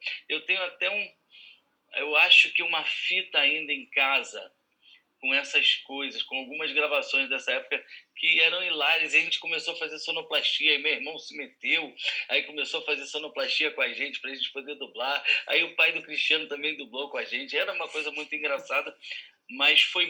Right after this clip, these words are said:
muito interessante pra eu ter esse conhecimento, porque, na verdade, eu nunca fiz curso de dublagem. Quando,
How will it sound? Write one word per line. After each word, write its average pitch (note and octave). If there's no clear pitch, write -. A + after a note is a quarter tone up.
muito F3
interessante C#3
pra -
eu D#3+
ter -
esse F3
conhecimento, C3
porque, C#3
na D3
verdade, D3+
eu D#3+
nunca E3+
fiz C#3+
curso -
de A2
dublagem. -
Quando, A2